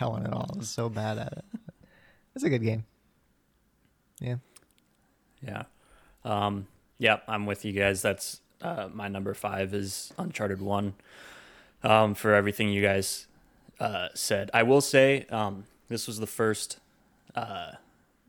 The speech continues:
Speaker 2: not the first Uncharted I played all the way through, but I remember playing the demo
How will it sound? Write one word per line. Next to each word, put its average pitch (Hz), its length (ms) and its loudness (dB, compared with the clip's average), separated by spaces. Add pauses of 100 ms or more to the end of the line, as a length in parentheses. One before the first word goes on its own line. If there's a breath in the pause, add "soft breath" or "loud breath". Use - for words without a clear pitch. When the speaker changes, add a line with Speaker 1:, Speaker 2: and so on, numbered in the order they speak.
(560)
Speaker 2:
not 135 200 2
the 151 60 -6
first 135 280 0
Uncharted 113 340 0
I 107 80 2
played 107 220 0
all 110 100 -2
the 104 60 -4
way 104 100 -2
through, 110 220 -4
but 101 100 -2
I 101 40 0
remember 101 360 -4
playing 98 380 -6
the 101 100 -10
demo 104 540 -4